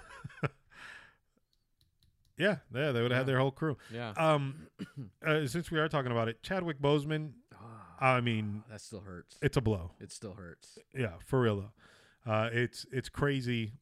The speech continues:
Speaker 1: what he went through. Um, but he did. He brought a gravitas to that, you know, like, to that character.
Speaker 2: He is T'Challa.
Speaker 1: Like, h-, hands down.
Speaker 2: Just
Speaker 1: And
Speaker 2: like Robert Downey Junior is Tony
Speaker 1: is,
Speaker 2: Stark.
Speaker 1: is Iron Man. Yeah, you're, you're right.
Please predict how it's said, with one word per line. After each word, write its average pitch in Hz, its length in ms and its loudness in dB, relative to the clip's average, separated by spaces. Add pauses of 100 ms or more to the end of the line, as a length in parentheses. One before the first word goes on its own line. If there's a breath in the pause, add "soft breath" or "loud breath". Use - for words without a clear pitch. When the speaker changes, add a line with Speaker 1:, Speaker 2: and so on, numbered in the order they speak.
(100)
Speaker 1:
what 123 300 -2
he 131 140 0
went 110 300 -2
through. 101 420 -2 (140)
Um, 98 480 -2 (500)
but 110 160 2
he 107 60 2
did. 143 260 2
He - 80 -6
brought 120 220 2
a 120 40 -2
gravitas 113 540 -2
to 120 120 -4
that, 110 300 0 (240)
you 120 80 -6
know, 104 140 -6
like, 101 240 -8
to - 100 -6
that 107 200 -6
character. 117 380 -2
Speaker 2:
He 151 260 -4
is 117 220 -4
T'Challa. 87 480 -16 (100)
Speaker 1:
Like, 107 160 -2
h-, 107 140 -4 (180)
hands 135 220 4
down. 127 260 0
Speaker 2:
Just 123 160 -6
Speaker 1:
And 135 160 2
Speaker 2:
like 113 100 -10
Robert 123 300 -6
Downey 120 220 -8
Junior 107 280 -12
is 95 100 -16
Tony 101 240 -14
Speaker 1:
is, 120 340 0
Speaker 2:
Stark. 117 120 -6
Speaker 1:
is 110 120 2
Iron 117 200 0
Man. 104 140 -2
Yeah, 120 120 -2
you're, 104 240 -4
you're 113 140 0
right. 127 120 -2